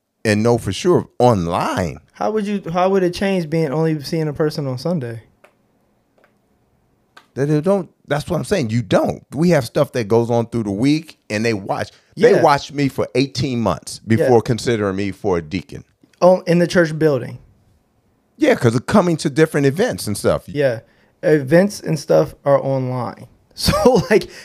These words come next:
Speaker 2: you can still watch and, and
Speaker 1: So
Speaker 2: get a, get to know a person's character and where they're at by ha-, by attending these different
Speaker 1: And I'm telling you, I don't understand that 'cause so you, it, I'm sure it just ain't two people that's doing that.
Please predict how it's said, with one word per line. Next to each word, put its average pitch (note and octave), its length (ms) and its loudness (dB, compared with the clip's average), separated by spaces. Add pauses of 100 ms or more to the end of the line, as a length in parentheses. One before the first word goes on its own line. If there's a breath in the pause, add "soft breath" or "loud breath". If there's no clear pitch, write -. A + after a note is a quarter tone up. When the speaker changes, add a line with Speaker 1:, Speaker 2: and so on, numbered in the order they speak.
Speaker 2:
you F#3+ 180 4
can A#3 320 2
still G3 340 4
watch F3 480 2
and, D3 280 0
and - 100 -14
Speaker 1:
So D3+ 240 4
Speaker 2:
get E3+ 160 4
a, D#3+ 260 0
get E3+ 200 0
to E3+ 60 0
know D#3+ 220 6
a D3 60 2
person's D3+ 420 0
character D3+ 500 0
and C#3 220 -4
where D3+ 180 2
they're D3+ 200 2
at C#3+ 360 0 (300 soft breath)
by C3+ 160 4
ha-, B2+ 240 -8
by C3+ 240 0
attending C3+ 680 -4
these A#2+ 180 -8
different B2 240 0
Speaker 1:
And A#2 120 4
I'm C3 140 2
telling C#3 340 2
you, G2+ 140 0 (100)
I G2+ 140 4
don't F#2+ 280 2
understand F2 520 -2
that D#2 140 -2
'cause F#2 160 -2
so B2 100 -4
you, A#2+ 180 -2 (380 soft breath)
it, A#2+ 220 2 (320)
I'm G#2 200 0
sure A2 400 4
it F2 140 2
just G2+ 300 2
ain't F#2 180 -2
two C#3+ 200 4
people C#3 340 2
that's D2+ 180 -4
doing C#2 320 -6
that. C2 280 -10